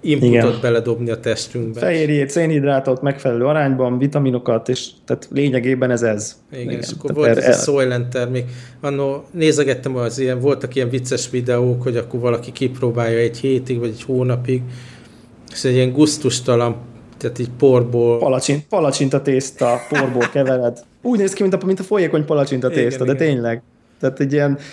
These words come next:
Speaker 2: kicsit sűrű, ilyen fe-, ilyen kicsit bézs, ö, ital. És akkor ez gyakorlatilag ezt, ha iszod, akkor, akkor ebben
Speaker 1: Nem
Speaker 2: minden
Speaker 1: kell enni.
Speaker 2: kalóriát és vitamint beviszel, és e-, evésre nincs szükség.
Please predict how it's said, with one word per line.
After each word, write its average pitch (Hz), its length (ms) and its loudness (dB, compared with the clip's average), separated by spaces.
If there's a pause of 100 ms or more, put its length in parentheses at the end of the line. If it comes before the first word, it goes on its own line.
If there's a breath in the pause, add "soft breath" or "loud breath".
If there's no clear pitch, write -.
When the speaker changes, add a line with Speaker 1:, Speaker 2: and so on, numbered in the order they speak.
(160 loud breath)
Speaker 2:
kicsit 180 260 0
sűrű, 196 640 2
ilyen 135 240 2
fe-, 139 200 -2
ilyen 131 340 0
kicsit 135 340 -2
bézs, 156 600 2 (420 loud breath)
ö, 127 400 0 (560)
ital. 104 500 0 (200)
És - 160 -2
akkor 131 220 0
ez 127 100 2
gyakorlatilag 131 640 0
ezt, 123 180 0
ha - 100 -2
iszod, 196 540 0 (260 loud breath)
akkor, 143 320 0
akkor 139 240 -2
ebben 139 200 0
Speaker 1:
Nem 160 100 0
Speaker 2:
minden 143 220 0
Speaker 1:
kell 113 100 -6
enni. 147 80 0
Speaker 2:
kalóriát 127 440 0
és 135 140 -4
vitamint 131 640 -2
beviszel, 190 540 0
és 165 140 2
e-, - 240 0
evésre 131 420 2
nincs 127 200 2
szükség. - 460 -6